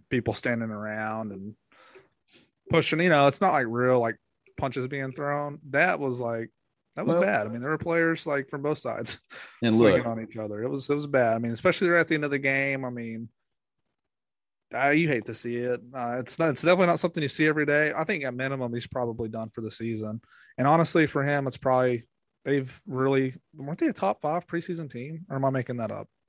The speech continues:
Speaker 2: Uh, no, you're, you're, you were right.
Speaker 1: They were supposed to be
Speaker 2: They
Speaker 1: really good this year,
Speaker 2: definitely,
Speaker 1: right? And they,
Speaker 2: Kentucky
Speaker 1: they
Speaker 2: was
Speaker 1: really
Speaker 2: supposed
Speaker 1: struggled.
Speaker 2: to go there, remember?
Speaker 1: Yeah,
Speaker 2: It was
Speaker 1: yeah.
Speaker 2: supposed to be a road game the first Saturday of December,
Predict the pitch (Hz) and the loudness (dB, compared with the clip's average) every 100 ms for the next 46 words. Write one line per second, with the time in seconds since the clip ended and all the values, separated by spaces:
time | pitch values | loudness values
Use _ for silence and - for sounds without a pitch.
0 | _ _ _ _ _ _ _ _ _ _ | _ _ _ _ _ _ _ _ _ _
1 | - 90 90 90 87 87 87 92 87 92 | -10 -4 0 2 2 2 2 2 0 0
2 | 92 - 92 92 92 90 90 185 202 180 | 0 0 0 2 4 4 2 0 0 2
3 | 185 - 180 139 165 139 147 101 107 104 | 0 2 2 4 4 4 0 -2 -4 -4
4 | 117 127 135 - 123 131 131 135 135 113 | -2 -2 -4 -10 -6 -2 0 4 6 6
5 | 104 107 - 127 120 113 90 92 104 160 | 4 2 6 6 6 2 -2 4 6 6
6 | 85 73 78 90 95 135 151 _ _ _ | 6 2 2 4 6 4 2 _ _ _
7 | 120 139 151 117 101 - 117 123 - 123 | -2 2 2 0 -6 -4 -4 -2 0 0
8 | 151 107 101 95 104 156 117 98 92 90 | 0 4 4 6 6 6 4 2 2 0
9 | 104 98 - 104 101 95 98 98 95 - | 0 -2 0 0 0 0 0 -2 -4 -6
10 | 113 135 95 92 | -4 -2 -2 -4